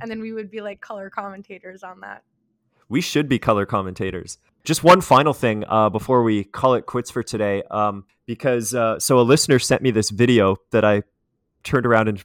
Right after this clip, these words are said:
Speaker 2: sent to you. As
Speaker 1: Mm-hmm.
Speaker 2: this is how, this is how fan mail operates. Like, Kelly's
Speaker 1: Right.
Speaker 2: the C E O of this entity. I just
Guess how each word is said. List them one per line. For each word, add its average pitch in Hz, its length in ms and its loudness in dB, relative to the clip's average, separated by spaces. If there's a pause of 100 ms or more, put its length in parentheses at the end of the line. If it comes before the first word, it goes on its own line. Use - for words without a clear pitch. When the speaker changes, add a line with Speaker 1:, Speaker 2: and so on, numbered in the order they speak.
Speaker 2:
sent - 240 -4
to 107 100 -6
you. 104 260 -2 (140)
As 104 300 0
Speaker 1:
Mm-hmm. 262 180 -10
Speaker 2:
this 117 140 -2
is 123 100 -4
how, 123 360 -6
this 170 120 0
is 202 80 -2
how 165 160 6
fan 135 300 0
mail 123 200 4
operates. 104 600 0
Like, 95 220 -8 (140)
Kelly's 131 300 0
Speaker 1:
Right. 107 40 -8
Speaker 2:
the 113 100 -4
C 123 340 -2
E 113 60 2
O 113 140 2
of 101 120 -4
this 104 180 -6
entity. 95 440 -8
I 104 80 -2
just 110 240 -6